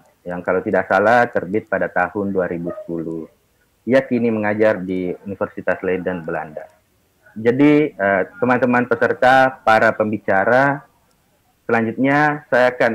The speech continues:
eh, membacakan sedikit, eh, membacakan sedikit deskripsi atau semacam sinopsis dari,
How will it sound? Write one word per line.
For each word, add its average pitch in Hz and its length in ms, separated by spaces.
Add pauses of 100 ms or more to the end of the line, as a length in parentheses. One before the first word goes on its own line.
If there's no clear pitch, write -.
eh, 110 320
membacakan 151 480
sedikit, 135 520 (280)
eh, 95 360 (760)
membacakan 123 560
sedikit 120 480 (320)
deskripsi 127 640
atau 117 560
semacam 117 480
sinopsis 110 720
dari, 95 520